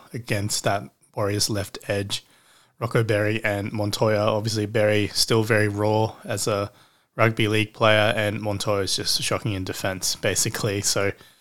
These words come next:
just to quickly look at those points, I mean, Zach Lomax, seventy, um, at right centre in just sixty-six minutes, and it could have been ninety if, uh, Ravalawa didn't drop his fourth try.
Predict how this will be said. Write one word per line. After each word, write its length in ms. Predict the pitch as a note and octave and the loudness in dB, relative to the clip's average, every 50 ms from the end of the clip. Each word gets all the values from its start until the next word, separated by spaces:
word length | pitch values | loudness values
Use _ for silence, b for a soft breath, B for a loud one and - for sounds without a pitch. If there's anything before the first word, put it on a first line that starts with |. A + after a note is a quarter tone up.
| b b b b | b b b b
just 220 | - A#2+ - - | -4 -2 -2 0
to 200 | - A2+ G#2+ A2 | 2 0 0 0
quickly 340 | A2+ - - B2 - - B2 | -2 -2 -4 -2 0 0 2
look 200 | A#2 A#2 A2+ - | 2 0 0 -2
at 100 | B2+ A#2 | -2 0
those 220 | - A2 G#2+ G#2 - | 2 2 2 0 -2
points, 360 | - - B2+ C#3 C3 A#2 - | 0 2 2 4 4 2 0
I 40 | A#2 | -2
mean, 280 | A2 A2 G#2+ G#2+ - | -2 -2 -2 -4 -4
Zach 280 | A#2+ A#2+ A2 A2+ - - | 0 0 0 2 2 2
Lomax, 420 | A2+ A#2 B2 B2 A2+ G2+ - - | 4 4 4 4 2 2 0 2
seventy, 520 | - - C3 A#2 A#2+ B2 B2 B2 A#2+ A#2+ B2 b b b b b b b b _ _ _ - | 4 6 6 6 6 6 4 4 2 0 -4 b b b b b b b b _ _ _ -4
um, 380 | A#2 G#2+ G#2+ G#2+ G#2+ G#2+ A2+ | -2 0 0 -2 -2 -4 -2
at 160 | - A2 - | -2 -2 0
right 240 | B2+ A#2 A#2 B2 - | 2 2 2 2 2
centre 420 | - - B2+ A#2+ B2 B2 A#2 A#2 A2+ - | 4 6 8 8 8 8 6 4 2 0
in 160 | B2 A2 G2+ | -2 -2 -2
just 200 | - B2+ A2+ - | 0 2 2 2
sixty-six 520 | - B2+ - - - A2+ - B2+ A#2 - | 2 2 0 -4 -4 -4 -4 -4 -4 -2
minutes, 480 | - B2 C3+ D3+ D3+ - - - - - - | 0 0 0 0 0 -2 -4 -4 -4 -4 -4
and 400 | - A#2 A2+ A2 A2 A2 A2+ C3+ | -2 -2 0 0 -2 -4 -4 -6
it 60 | C3 | -6
could 140 | - - A#2 | -4 -4 -2
have 60 | G#2+ | -2
been 200 | A2+ G#2+ G#2 A2 | -2 -4 -2 -2
ninety 540 | G#2+ G#2+ A2+ B2 B2 - - C3 B2+ B2+ A#2 | 0 2 2 2 2 2 2 0 2 0 0
if, 200 | G2 - - - G#2+ | -2 -6 -6 -4 -2
uh, 180 | G#2+ G#2 A2 | -2 -2 0
Ravalawa 560 | G#2+ A2 A2 G#2+ - A2+ G#2+ A2 G#2+ G#2+ G#2 | 0 0 0 0 0 0 0 2 0 0 -2
didn't 200 | G#2+ A2+ G2+ G#2 | -4 -6 -6 -4
drop 200 | G2+ - A2 G#2 | -2 -2 -2 -2
his 140 | - G#2+ - | -2 -4 -6
fourth 480 | - - - A#2 G#2+ G#2 G2+ - - - | -6 -4 -2 0 0 0 -2 -6 -10 -12
try. 420 | - - B2 A2 G#2+ B2 D3 D3+ | -4 0 2 2 4 2 2 0